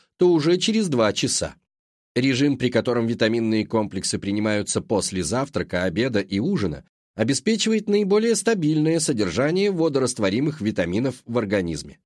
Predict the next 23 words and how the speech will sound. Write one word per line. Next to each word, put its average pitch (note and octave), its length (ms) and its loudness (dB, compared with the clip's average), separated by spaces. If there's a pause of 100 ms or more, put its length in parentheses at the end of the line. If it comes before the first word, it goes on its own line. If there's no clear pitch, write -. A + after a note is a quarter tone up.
(460)
Хотя A2+ 260 2
витамины C3 600 0
и C3 40 0
напоминают B2+ 640 0
обычные F#2 480 0
таблетки, E3+ 480 -2
их F#3+ 460 -2
нельзя E3+ 440 2
принимать D3 480 0
натощак, C#3+ 560 0
запивая G#2+ 540 0
водой. D#2 360 -2 (480)
Во-первых, G#2 520 2
это G#2+ 280 2
бессмысленно A2+ 1040 -2
из-за G#2 380 0
отсутствия A2 600 0
белков, E3 420 2 (320)
которые B2+ 400 2
необходимы A2+ 640 0
для G3 220 4
работы G#2+ 400 2
витаминов. E2+ 520 -2